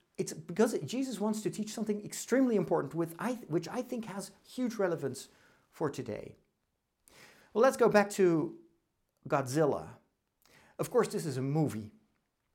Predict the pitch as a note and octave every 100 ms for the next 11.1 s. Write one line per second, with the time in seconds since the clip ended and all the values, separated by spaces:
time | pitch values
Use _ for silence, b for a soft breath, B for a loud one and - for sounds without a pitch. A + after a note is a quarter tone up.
0 | _ b b - F3+ F3+ E3 D#3 - -
1 | - A#3+ G3+ A#2 - - _ _ - D#3+
2 | C#3 C3+ - - C3 C3 - - - F#3+
3 | F#3+ B2+ A2 - _ _ _ _ _ _
4 | _ _ _ - C#3+ C3+ C3 - - C#3
5 | F3 - G3 E3 E3 D3+ F#2 D#2+ - -
6 | _ _ _ _ - C#3 E3 D#3+ D#3+ -
7 | - F3+ E3 A#2 F#2 G#2+ C3 A#2 A2+ -
8 | - - B2 A#2 D#3+ D#3 D#3 - D3+ D3+
9 | D#3 D3 C#3+ C#3 C3+ - - - E3+ E3
10 | D#3+ F3+ E3 D#3+ C#3 E3 C#3+ C3+ A#2+ A#2
11 | -